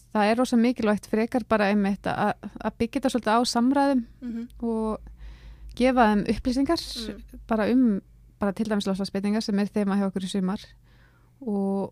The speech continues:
Speaker 1: og fá svolítið svona, þú veist, feedback frá þeim líka.
Speaker 2: Mhm. Sem er mjög lýðræðislegt. Það er að kenna þeim að taka þátt í, í lýðræði
Speaker 1: Já.
Speaker 2: og lýðræðislegri umræðu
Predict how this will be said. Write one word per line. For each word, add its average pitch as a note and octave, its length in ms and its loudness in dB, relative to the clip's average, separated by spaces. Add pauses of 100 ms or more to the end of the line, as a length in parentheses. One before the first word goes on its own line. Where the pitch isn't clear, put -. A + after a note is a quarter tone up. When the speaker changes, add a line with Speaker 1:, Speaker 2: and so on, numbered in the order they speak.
Speaker 1:
og G#3 100 -6
fá A3 180 0
svolítið B3+ 240 -2
svona, G#3+ 400 0
þú G#3+ 220 -6
veist, - 340 -6
feedback A#3 380 -4
frá A3+ 180 -4
þeim G3+ 300 -4 (320)
líka. A3+ 260 -6
Speaker 2:
Mhm. - 80 -20 (560)
Sem - 180 -12
er B3+ 140 -8
mjög A#3+ 80 -10
lýðræðislegt. G#3 480 -10
Það G3+ 100 -12
er G#3 80 -10 (120)
að - 80 -20
kenna A#3+ 340 -12
þeim F#3+ 60 -12
að G3+ 60 -14
taka - 160 -20
þátt - 460 -16
í, A3 340 -14
í A3+ 140 -12
lýðræði A3 460 -10
Speaker 1:
Já. F#3 140 2
Speaker 2:
og F3 80 -2
lýðræðislegri G3+ 720 -10
umræðu G#3+ 440 -12